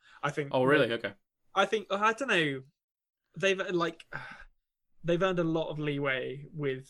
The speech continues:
Speaker 1: with, uh, to, to, to claim things, um, with how well written the show is. But I don't know, with that one, I think maybe they threw it in there as a little thing that they thought, "Oh, maybe we'll do something with this," and then expanded on it once the opportunity presented itself.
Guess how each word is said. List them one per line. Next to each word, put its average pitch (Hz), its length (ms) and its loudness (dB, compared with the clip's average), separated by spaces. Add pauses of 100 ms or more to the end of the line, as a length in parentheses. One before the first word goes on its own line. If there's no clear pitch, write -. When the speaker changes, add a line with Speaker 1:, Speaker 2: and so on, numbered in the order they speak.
(160)
Speaker 1:
with, 139 420 -6
uh, 139 180 -4 (160)
to, 135 340 -2
to, 147 220 -4
to 160 140 -4
claim 143 420 -2
things, 127 640 -6
um, 131 420 -4
with 135 120 -6
how 135 200 -6
well 131 240 -4
written 135 280 -10
the 127 60 -10
show 131 260 -8
is. 123 200 -8
But 131 300 -4 (380)
I 147 60 -8
don't 147 140 -4
know, 143 100 0
with 143 120 -2
that 156 200 0
one, 135 140 -2
I 131 100 -6
think 139 220 -8
maybe 135 520 -8 (120)
they 156 100 -2
threw 208 240 2
it 196 80 0
in 165 140 0
there 147 160 0
as 139 100 -2
a 147 60 -2
little 151 180 -4
thing 147 220 -4
that 135 100 -6
they 143 80 -2
thought, 135 340 -8
"Oh, 160 140 0
maybe 165 300 0
we'll 143 120 -4
do 147 160 -4
something 143 300 -6
with 135 120 -10
this," 135 280 -6
and 143 120 -4
then 135 160 -4
expanded 135 460 -6
on 135 140 -8
it 131 160 -8
once - 480 -10 (320)
the 147 140 -2
opportunity 139 560 -6
presented 135 440 -10
itself. - 540 -8